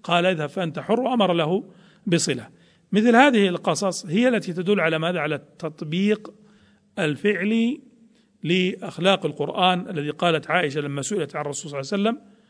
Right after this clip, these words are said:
يعني ما عن خلقه صلى الله عليه وسلم، قالت: "كان خلقه القرآن". نحن نقرأ هذا الحديث، لكن من منا يستطيع أن يطبق أخلاق القرآن؟ أنا أعجبني واحد من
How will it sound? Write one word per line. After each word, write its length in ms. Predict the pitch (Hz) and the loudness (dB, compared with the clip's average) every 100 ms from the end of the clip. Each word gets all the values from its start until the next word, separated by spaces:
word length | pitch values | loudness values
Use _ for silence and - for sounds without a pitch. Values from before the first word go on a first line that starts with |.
| _ _ _ | _ _ _
يعني 220 | 151 147 | -6 -4
ما 400 | 147 185 - 196 180 | -2 -2 -4 -8 -2
عن 140 | 156 | -2
خلقه 320 | - 196 170 | 4 4 4
صلى 140 | 151 151 | -4 -4
الله 100 | 180 | -2
عليه 120 | 214 | -2
وسلم، 120 | 202 | -4
قالت: 400 | 208 175 156 - | -2 -2 -2 -6
"كان 280 | 180 190 151 | 0 0 0
خلقه 380 | 185 220 - 180 | -2 -2 -2 -4
القرآن". 460 | - 170 196 131 127 - _ _ - | -2 -2 -2 -4 -6 -20 _ _ 0
نحن 100 | 185 | 2
نقرأ 320 | 277 269 170 | 4 4 2
هذا 100 | 156 | 2
الحديث، 440 | - 156 165 156 - - - _ - | 0 0 0 -2 -6 -20 -20 _ -8
لكن 440 | 156 151 160 165 - - _ _ _ _ _ 190 | -6 -4 -4 -4 -10 -20 _ _ _ _ _ 2
من 200 | 190 269 | 4 6
منا 320 | 294 233 214 | 6 4 4
يستطيع 420 | 175 175 180 190 | 0 -4 0 2
أن 60 | 170 | 2
يطبق 680 | 160 180 151 165 - - | 0 -2 0 -2 -2 -12
أخلاق 600 | 170 - 160 165 165 - - _ _ - | -12 -4 0 0 0 -8 -14 _ _ -6
القرآن؟ 480 | 143 - 175 143 117 208 | -4 -2 -4 -6 -8 -8
أنا 140 | 175 | -4
أعجبني 400 | 160 175 196 175 | 0 2 2 2
واحد 360 | 180 160 147 139 | 0 -2 -4 -6
من 320 | 139 135 | -6 -6